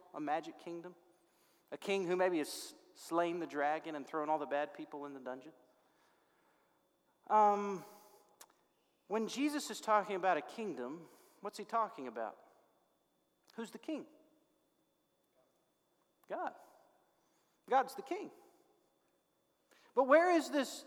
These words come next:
is this kingdom? Is this kingdom a fantasy? Is this kingdom make-believe? Or is this kingdom real?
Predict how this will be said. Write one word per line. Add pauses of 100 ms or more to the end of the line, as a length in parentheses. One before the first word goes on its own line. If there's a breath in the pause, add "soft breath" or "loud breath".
is
this
kingdom?
Is
this
kingdom
a
fantasy?
Is
this
kingdom
make-believe?
Or
is
this
kingdom
real?